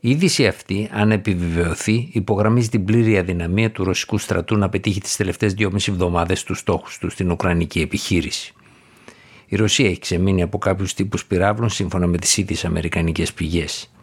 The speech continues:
Η κινέζικη ηγεσία είναι πρόθυμη να βοηθήσει τους Ρώσους.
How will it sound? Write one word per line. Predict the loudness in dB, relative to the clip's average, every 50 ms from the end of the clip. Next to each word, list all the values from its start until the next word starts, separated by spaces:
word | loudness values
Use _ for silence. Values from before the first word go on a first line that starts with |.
| -20 -20 -20 -20 -20 -20 -20 -18 -12
Η | -10 -6
κινέζικη | -2 0 2 4 4 4 2 0 -2 -2 0
ηγεσία | 2 2 2 2 2 2 4
είναι | 4 4 2
πρόθυμη | 2 2 2 2 2 2 -2 -4 -4 -2
να | -2 -2
βοηθήσει | -2 -2 -2 -2 -2 -2 -2 -2 -4
τους | -8 -4 -2
Ρώσους. | 0 2 2 2 0 0 -4 -6 -6 -10 -14 -16